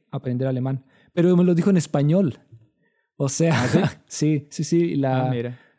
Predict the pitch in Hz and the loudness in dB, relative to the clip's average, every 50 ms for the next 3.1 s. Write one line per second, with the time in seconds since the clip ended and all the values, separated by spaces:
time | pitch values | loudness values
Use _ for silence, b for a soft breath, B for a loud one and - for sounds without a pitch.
0 | _ - - 139 135 127 - 165 151 170 165 - 180 151 160 151 - 160 156 156 | _ -8 -6 -4 -4 -4 -2 -2 -2 -2 -2 -2 -2 -2 -2 0 0 2 2 2
1 | 156 151 151 151 151 156 156 160 156 147 139 127 123 120 - - - 131 - - | 0 0 0 0 0 0 2 2 2 0 0 0 -2 -4 -4 -6 -6 -6 -4 -2
2 | 139 139 139 139 139 135 127 120 110 101 - - - - - 113 107 104 101 104 | -2 -2 0 0 -2 -2 -4 -4 -6 -8 -10 -12 -14 -12 -10 -8 -8 -8 -8 -8
3 | 101 101 | -10 -12